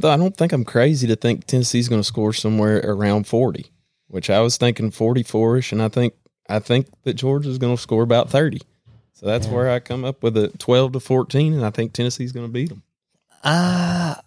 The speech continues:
Speaker 2: my prediction is a little closer than that. I think it's, uh, thirty-one twenty-eight. I don't know what that was. I don't know. I mean, the roof may come down here in a minute,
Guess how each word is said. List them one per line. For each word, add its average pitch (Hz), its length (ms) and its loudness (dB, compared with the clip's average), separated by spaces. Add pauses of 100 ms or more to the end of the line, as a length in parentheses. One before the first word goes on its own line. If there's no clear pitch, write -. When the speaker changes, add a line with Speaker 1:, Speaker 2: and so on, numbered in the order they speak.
(460)
Speaker 2:
my 170 680 4
prediction 143 580 2
is 131 300 2
a 120 60 2
little 123 240 2
closer 120 500 -2
than 113 180 -2
that. 117 460 2 (340)
I 123 140 -4
think 127 360 0
it's, - 760 -4 (1120)
uh, 104 260 -8
thirty-one 127 640 0
twenty-eight. 127 560 0 (1160)
I 107 60 -8
don't 127 120 -2
know 101 80 -2
what 101 200 -8
that 92 140 -6
was. 101 360 -8 (340)
I 110 80 -8
don't 117 160 -2
know. 107 300 -4
I 113 80 -4
mean, 127 180 2
the 120 100 2
roof 110 440 0
may 135 120 2
come 135 220 0
down 131 220 2
here 135 100 0
in 131 60 -2
a 135 40 -2
minute, 135 300 -2